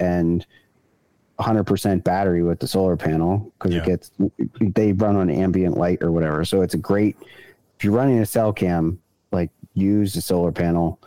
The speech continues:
Speaker 1: 'cause it's, it's
Speaker 2: Especially in
Speaker 1: way
Speaker 2: area,
Speaker 1: worth
Speaker 2: especially in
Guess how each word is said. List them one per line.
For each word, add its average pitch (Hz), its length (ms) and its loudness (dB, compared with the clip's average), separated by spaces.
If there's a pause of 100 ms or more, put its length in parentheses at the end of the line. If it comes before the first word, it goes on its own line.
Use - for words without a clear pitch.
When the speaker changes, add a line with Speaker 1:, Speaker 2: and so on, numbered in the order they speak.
(380)
Speaker 1:
'cause 90 180 0
it's, - 380 -4 (640)
it's - 400 -6 (240)
Speaker 2:
Especially 151 400 2
in - 60 2
Speaker 1:
way - 40 2
Speaker 2:
area, 117 200 0
Speaker 1:
worth 110 80 -8
Speaker 2:
especially 131 440 -2
in 98 60 -2